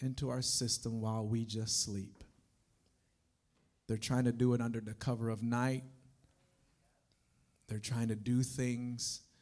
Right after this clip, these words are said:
and there's spirits behind it. And if we as a church are just content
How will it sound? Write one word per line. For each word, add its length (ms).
and 100
there's 260
spirits 720
behind 560
it. 140
And 140
if 140
we 220
as 140
a 60
church 640
are 120
just 340
content 500